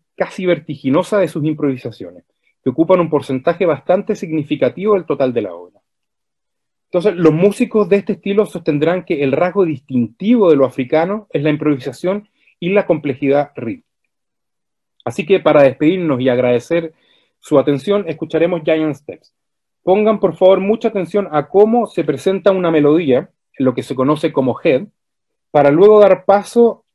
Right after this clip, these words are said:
a este frenesí improvisatorio del saxofón.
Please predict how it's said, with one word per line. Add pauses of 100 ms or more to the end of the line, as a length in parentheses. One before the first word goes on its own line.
a
este (180)
frenesí
improvisatorio
del
saxofón.